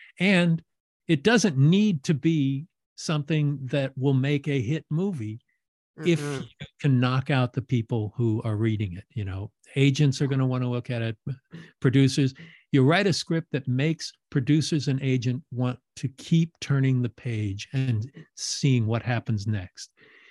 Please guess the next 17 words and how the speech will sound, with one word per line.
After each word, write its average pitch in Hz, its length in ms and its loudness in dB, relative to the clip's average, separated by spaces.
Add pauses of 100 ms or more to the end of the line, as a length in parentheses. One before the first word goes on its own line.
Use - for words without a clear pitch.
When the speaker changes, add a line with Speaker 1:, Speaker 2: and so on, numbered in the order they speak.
(160)
Speaker 1:
So - 180 2
Speaker 2:
Yeah. 151 40 6 (400)
Speaker 1:
that, 151 240 0
uh, 156 40 -6 (160)
yes, 170 380 2
it 147 80 -2
sounds 151 340 2
glib 143 300 2
and 131 80 0
it 120 100 -4
sounds 127 380 -2
easy, 139 340 0
and 143 80 -4
it's 139 220 -6
not. 185 240 -4 (960)
But 143 240 0
that's 139 500 0